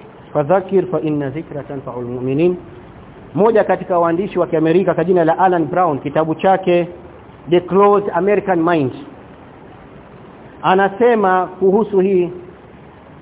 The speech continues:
masala ya ubakaji, anasema imefika alarming rate, ni epidemic. Kama vile tunavyoangalia kolera inaingia mahali, basi na hii ni epidemic kiasi hiyo.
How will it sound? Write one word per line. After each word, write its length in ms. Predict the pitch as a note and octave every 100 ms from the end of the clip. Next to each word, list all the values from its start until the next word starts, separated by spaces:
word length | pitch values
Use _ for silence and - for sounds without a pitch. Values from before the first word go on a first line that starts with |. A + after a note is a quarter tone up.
| - - - - - - -
masala 440 | - G#3 - F#3+ F#3
ya 60 |
ubakaji, 640 | F3 F3 F3 G3 F3 - - - - - - - - - - - -
anasema 440 | D#3+ F3+ A3 A3
imefika 420 | G3 F#3 A3 G3+
alarming 420 | F3+ F#3+ G#3 G#3 F#3
rate, 340 | E3 G#3+ - -
ni 240 | F#3+ G3
epidemic. 640 | G3 G3 G3 A#3 A#3+ G#3 - - - - - -
Kama 200 | A#3 B3
vile 140 | G#3+ G#3+
tunavyoangalia 640 | G3+ F#3+ G#3 G3+ A3 A#3+
kolera 480 | A#3 G#3 A3 A#3+ A3
inaingia 320 | G#3 G3+ G#3
mahali, 600 | G3+ F#3+ B3 A#3+ G#3 F3 - - - - - - - - - - - -
basi 260 | - G3 G3+
na 140 | G3
hii 340 | F#3+ A#3+ E3+ B2 - - - - - -
ni 160 | G#3 A3+
epidemic 640 | G#3 G#3 A3+ B3 A3 F3+
kiasi 320 | G#3+ G#3 A3
hiyo. 240 | G3+ A3